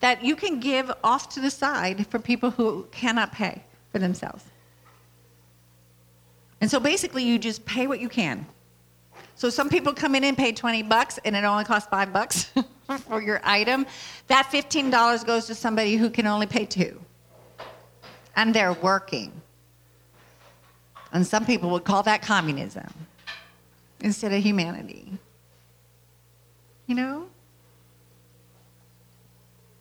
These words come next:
I'm not a favor of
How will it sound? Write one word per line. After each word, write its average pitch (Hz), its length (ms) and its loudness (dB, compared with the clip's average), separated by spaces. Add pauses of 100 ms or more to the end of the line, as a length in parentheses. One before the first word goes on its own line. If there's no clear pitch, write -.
(2250)
I'm 180 100 2
not 202 140 2
a 247 60 -2
favor 208 380 -2
of 175 340 -6